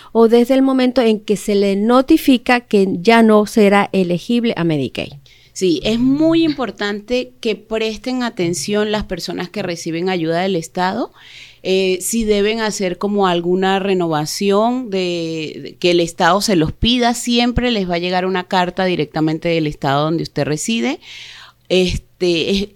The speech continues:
Speaker 2: que preste atención, porque si no toma acciones y se mantiene en un plan, eh, dual que no le corresponde, pues va a empezar a recibir copagos altos. Entonces ya sabe que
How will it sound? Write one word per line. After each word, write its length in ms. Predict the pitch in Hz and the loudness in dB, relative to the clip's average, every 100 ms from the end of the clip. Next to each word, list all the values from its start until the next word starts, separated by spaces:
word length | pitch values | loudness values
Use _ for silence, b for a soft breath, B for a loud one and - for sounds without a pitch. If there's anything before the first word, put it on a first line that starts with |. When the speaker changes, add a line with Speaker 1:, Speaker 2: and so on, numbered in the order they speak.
| - | -2
Speaker 2:
que 140 | 220 | 0
preste 320 | 202 220 214 262 | 2 0 0 -2
atención, 500 | 254 233 240 220 180 | 0 -2 0 0 0
porque 600 | 196 175 - 180 160 - B B B | -2 -2 -2 -2 -2 -6 B B B
si 220 | - 220 | -8 -4
no 220 | 226 240 | -4 -4
toma 240 | 240 269 269 | -2 0 0
acciones 800 | 254 - 262 226 208 208 214 - | -2 0 2 0 0 -2 -4 -8
y 380 | - 202 190 190 | -8 -6 -6 -8
se 180 | 185 190 | -4 -4
mantiene 600 | 185 170 175 202 214 233 | -2 -4 -4 -2 0 0
en 120 | 220 | -2
un 200 | 214 208 | -2 -2
plan, 480 | 220 214 202 190 185 _ | 0 2 4 2 -2 _
eh, 240 | 170 156 | -2 -2
dual 560 | 160 226 226 185 185 208 | -2 0 2 2 0 -6
que 160 | - 156 | -6 -4
no 220 | 156 156 | -4 -4
le 120 | 165 | -2
corresponde, 840 | 214 208 208 - 254 190 185 226 - B B B B | -2 -4 -4 0 2 2 -2 -4 -6 B B B B
pues 200 | 233 240 | 0 4
va 180 | 247 240 | 2 2
a 240 | - 208 240 | -2 0 0
empezar 400 | 247 254 208 185 | 2 2 2 2
a 80 | 202 | 2
recibir 600 | 226 226 202 185 185 190 | 0 -4 -4 0 -2 0
copagos 520 | 202 180 160 156 - | 0 2 0 -2 -2
altos. 560 | 208 214 160 - 139 156 | 2 4 2 -2 -6 -4
Entonces 520 | 156 147 147 - 139 | -4 -4 -6 -6 -6
ya 160 | 147 160 | -6 -4
sabe 360 | 185 180 196 | -4 -4 -4
que 260 | 202 175 | -4 -4